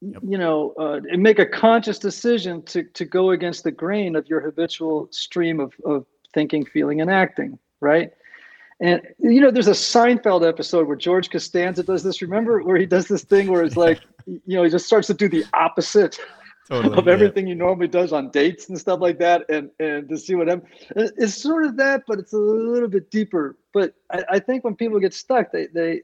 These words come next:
Speaker 2: they tend to just resign to the stuckness. And I'm always like, "Hey, why don't you try the opposite of what normally you've been doing and s-, just see what happens?"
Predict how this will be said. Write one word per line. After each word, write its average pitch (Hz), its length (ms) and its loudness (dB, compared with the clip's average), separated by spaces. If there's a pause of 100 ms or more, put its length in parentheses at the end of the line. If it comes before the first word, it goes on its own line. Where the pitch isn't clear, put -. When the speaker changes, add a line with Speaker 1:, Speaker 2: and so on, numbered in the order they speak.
Speaker 2:
they 165 140 2
tend 220 280 0
to 202 40 -6
just 170 260 -10
resign 143 760 -2
to 135 120 -6
the 120 100 -14
stuckness. - 720 -4 (440)
And 160 120 6
I'm 302 140 8
always 220 260 6
like, 160 220 4 (520)
"Hey, 214 280 0 (400)
why 165 100 0
don't 262 140 2
you 285 80 -4
try 247 240 0
the 220 140 4
opposite 226 380 2
of 156 100 -2
what 170 140 -2
normally 185 340 -6
you've 170 100 -8
been 170 180 -4
doing 175 300 4
and 143 120 -2
s-, - 240 -16
just - 280 -4
see 240 160 -4
what 214 180 0
happens?" - 720 -10